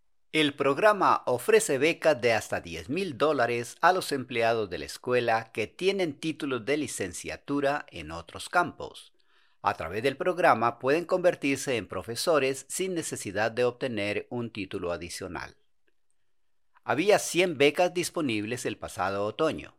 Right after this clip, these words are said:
Heine dice que la solicitud en línea se retiró quince minutos después de su lanzamiento porque la habían solicitado unas trescientas personas. Heine añade, "Ese fue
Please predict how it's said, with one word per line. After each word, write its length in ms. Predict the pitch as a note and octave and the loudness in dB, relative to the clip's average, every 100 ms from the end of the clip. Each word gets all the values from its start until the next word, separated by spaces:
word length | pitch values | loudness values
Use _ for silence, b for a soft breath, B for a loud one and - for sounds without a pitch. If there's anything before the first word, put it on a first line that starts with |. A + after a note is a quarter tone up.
| _ _ _ _ _ _ _ - | _ _ _ _ _ _ _ 0
Heine 380 | - C#3 D#3+ F#3+ | 6 6 6 0
dice 380 | C#3 D3 - F3 | 0 0 0 -2
que 120 | D3+ | 0
la 180 | A#2+ G2 | 2 2
solicitud 760 | - B2+ A#2+ A2+ - - D#3 G3 | 2 -2 -2 -4 -8 -4 -2 0
en 180 | F3+ | -2
línea 400 | E3+ D#3 C3+ C#3 D3 | 0 0 0 0 0
se 160 | - | 0
retiró 500 | A#2+ A2 G2 A#2+ C3 | 0 -4 0 0 0
quince 320 | - D3+ F3 | 0 0 0
minutos 400 | F#3+ E3+ D3+ D#3 | -2 0 0 0
después 440 | C3+ B2 - E3+ C#3 | -2 -4 -2 -2 -2
de 120 | F#2+ | -6
su 100 | - | -6
lanzamiento 960 | F2 A#2 B2 C#3+ F3 D#3+ G2+ C3 D#3+ _ _ _ _ _ | -4 -2 -2 -2 0 -2 -2 -6 -6 _ _ _ _ _
porque 320 | - C#3 - G#2+ | 4 6 4 0
la 160 | E2+ | 0
habían 300 | F2+ C#3+ E3+ | 0 0 0
solicitado 680 | - G3 D#3 D#3+ A2+ A2 A#2 | -2 -4 -4 -2 2 4 4
unas 280 | G#2 G#2 B2 | 0 -4 -6
trescientas 560 | C3+ - E2 D2 F2 | -8 -8 -10 -10 -10
personas. 760 | - G#2 - F3+ A2+ - - _ _ _ _ _ - | -8 -6 -2 -2 -4 -10 -20 _ _ _ _ _ -6
Heine 340 | G#2 G2 - | -4 -4 -8
añade, 520 | D#3+ - D#3 A#2 - _ _ _ _ - _ | -8 -2 -2 -2 -8 _ _ _ _ -20 _
"Ese 320 | G#2 G#2 - D#2+ | -8 -8 -8 -8
fue 380 | - D#3 F3 | 0 2 0